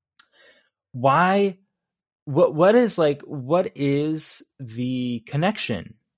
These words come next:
to Season of the Witch and Michael Myers? And, and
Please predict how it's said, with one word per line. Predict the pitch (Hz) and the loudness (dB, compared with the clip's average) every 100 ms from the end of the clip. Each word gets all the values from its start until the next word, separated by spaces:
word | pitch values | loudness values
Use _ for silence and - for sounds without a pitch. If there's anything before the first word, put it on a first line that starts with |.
| _ _ | _ _
to | - 127 113 104 | -8 -4 -2 -4
Season | - 139 143 135 | -4 -2 -2 -2
of | 123 | -2
the | |
Witch | 107 104 104 - - - | 0 0 -2 -8 -12 -12
and | 107 107 104 | -8 -8 -6
Michael | 95 98 117 | -6 -8 -2
Myers? | 156 190 117 - - - _ _ _ _ - | 0 0 -2 -10 -14 -14 _ _ _ _ -6
And, | 131 123 117 123 | -4 -4 -8 -8
and | 123 123 120 | -4 -4 -4